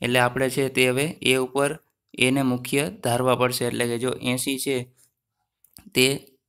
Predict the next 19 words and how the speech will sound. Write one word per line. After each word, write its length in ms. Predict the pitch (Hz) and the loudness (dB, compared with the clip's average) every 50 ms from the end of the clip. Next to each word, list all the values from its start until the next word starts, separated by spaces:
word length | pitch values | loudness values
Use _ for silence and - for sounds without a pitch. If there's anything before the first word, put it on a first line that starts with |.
| _ _ | _ _
સીનો 400 | - - - 131 127 135 139 143 143 135 | -2 0 2 2 2 2 2 2 0 0
પગાર 360 | 123 127 123 131 135 143 - - - | 0 0 2 2 2 2 0 -2 -2
એના 260 | - 127 131 139 139 | -2 0 0 0 0
પગારના 460 | 135 - 127 127 131 127 131 135 143 160 139 | 0 -2 -2 0 0 0 -2 -2 -2 -2 -2
એંસી, 220 | 139 135 131 127 127 _ _ _ - | -4 -4 -6 -8 -10 _ _ _ -6
અ, 80 | 131 123 120 123 | -4 -4 -2 -2
એકસો 260 | 127 127 127 - 135 131 | -2 -2 -2 -4 -4 -2
દસ 200 | 131 135 131 - | -2 -2 -4 -4
ટકા, 300 | - 123 123 117 110 110 - - - - _ _ _ _ | -4 -6 -4 -4 -6 -8 -10 -14 -20 -20 _ _ _ _
એટલે 160 | - - 123 117 | -6 -6 -2 0
કે 100 | 127 120 | 0 0
જો 140 | 131 135 131 120 123 127 - - _ _ _ - | 0 0 -2 -2 -4 -8 -14 -20 _ _ _ -4
એંસીના 500 | 120 120 120 - - 143 139 143 135 135 | -2 0 0 0 0 0 0 0 0 0
એકસો 180 | 131 - - 139 | -2 -2 -4 -2
દસ 220 | 127 127 131 135 - | 0 0 0 0 -2
ટકા 260 | - 139 135 139 135 | -4 -2 -2 -2 -2
કરશી 320 | 135 143 143 151 - 147 131 | 0 -2 -4 -2 -2 0 0
આપણે 260 | 123 120 117 117 113 | 0 0 0 -2 0
તો, 140 | 117 127 | 2 0